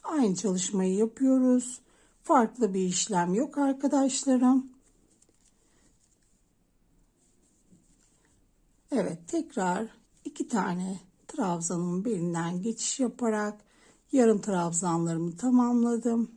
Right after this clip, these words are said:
Tığın üzerini sardım. Burada iki tane kenar trabzanım var. İlkine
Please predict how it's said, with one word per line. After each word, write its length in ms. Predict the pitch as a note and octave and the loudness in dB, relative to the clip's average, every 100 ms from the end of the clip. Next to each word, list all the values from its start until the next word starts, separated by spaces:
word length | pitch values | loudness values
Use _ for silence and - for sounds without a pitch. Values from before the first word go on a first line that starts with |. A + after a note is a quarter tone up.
| - - | -20 -6
Tığın 260 | D4 A3 F#3 | 0 0 0
üzerini 380 | E3 F3+ F3 | -2 -4 -2
sardım. 680 | F3+ - A#3 A#3 A3+ A#3 A#3 - - - _ D#4 | -4 -2 -2 -2 0 0 0 -6 -20 -20 _ -4
Burada 200 | A3+ G#3+ | -2 0
iki 320 | D#4 - D4 | -2 -8 -4
tane 520 | A3+ E3+ E3 F3 A3+ - _ _ | 0 0 -2 -2 -6 -10 _ _
kenar 420 | - A#3 F#3 F#3 F#3 | -4 0 0 -2 -4
trabzanım 760 | A3 E3+ E3+ - F3 F3 E3+ | -2 -2 -2 -4 -4 -4 -4
var. 280 | F3+ G#3+ - _ _ _ _ _ _ - | -6 -8 -12 _ _ _ _ _ _ -2
İlkine 640 | D#4+ C#4+ - F#3+ F3+ A#3 | -2 0 0 2 2 -2